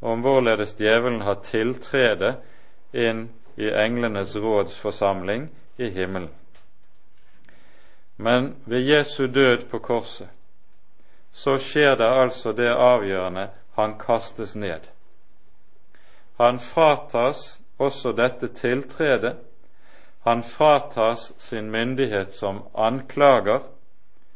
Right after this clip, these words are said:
for Guds trone, og så avvæpnes han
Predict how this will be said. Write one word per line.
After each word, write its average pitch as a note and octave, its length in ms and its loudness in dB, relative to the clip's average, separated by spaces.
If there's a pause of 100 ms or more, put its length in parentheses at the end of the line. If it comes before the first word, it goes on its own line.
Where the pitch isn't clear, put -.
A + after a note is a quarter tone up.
(160)
for B2 320 6
Guds A2+ 400 -2
trone, B2+ 460 -4 (1400)
og A#2 120 -4
så C3+ 480 6 (680)
avvæpnes G2+ 1160 2
han A2 340 0